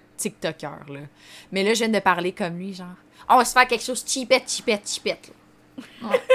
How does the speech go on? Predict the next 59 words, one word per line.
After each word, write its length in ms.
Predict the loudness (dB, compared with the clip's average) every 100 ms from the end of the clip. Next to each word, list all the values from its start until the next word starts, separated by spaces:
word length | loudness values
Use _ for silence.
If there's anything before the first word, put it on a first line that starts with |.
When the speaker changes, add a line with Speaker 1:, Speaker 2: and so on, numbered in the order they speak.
| 2 0
Speaker 2:
<laughs> 380 | 0 -2 -6 -8
Puis 100 | -6
sur 160 | 0 4
ma 140 | 4
For 140 | 6 4
You 180 | 4
page, 380 | 4 0 0 -4 -4
j'ai 180 | -4
plus 240 | -2 -2 0
de 100 | 0
gens 180 | 2 0
qui 140 | 0
l'imitent 560 | 2 4 4 2 -8 -16 -6
que 60 |
lui, 460 | -4 -4 -10 -12 -12
en 140 | -16 -16
fait. 160 | -20 -20 _ -20 _ _ -20 -20 _ _ -6
Speaker 1:
Ouais. 400 | 2 4 4 0 _ _ 2
Ah 100 | 4
ouais, 120 | 6
Speaker 2:
J'ai, 80 | 4
Speaker 1:
mais 80 | 2
moi, 100 | 2
c'est, 280 | 0 0 -2 -2
Speaker 2:
j'ai 80 |
Speaker 1:
moi, 160 | -2 -2
c'est 180 | 0 2
Speaker 2:
aucune 140 | 4
Speaker 1:
vraiment 180 | 4 4
Speaker 2:
vidéo 140 | 2 4
de 60 |
Speaker 1:
plus 220 | 2 2 -2
Speaker 2:
lui. 40 |
Speaker 1:
lui. 240 | -6 -10 -12 _ _ _ _ -14
Speaker 2:
J'ai 140 | -6
Speaker 1:
Ouais. 140 | -4 -2
Speaker 2:
juste 160 | -2
des 140 | -2 -2
gens 140 | -2
qui 120 | -4
l'imitent. 260 | -8 -10 -12 _ _ _ _ _ _ _ _ _ _ _ -14
Speaker 1:
Ouais. 160 | -14 -16 _ -4
Speaker 2:
Mais 100 | -2
je 60 |
Speaker 1:
Mais, 60 | 0
Speaker 2:
sais 260 | -2 -2 -2
de 60 |
qui 60 | -2
il 40 |
Speaker 1:
euh, 20 | -2
Speaker 2:
parle, 240 | -6 -6
parce 160 | -12 -14
que 80 | -14
j'ai 100 | -12
déjà 380 | -4 -2 -2 -8
vu 180 | -12
ses 140 | -16 -14
vidéos, 260 | -14 -14
mais 140 | -14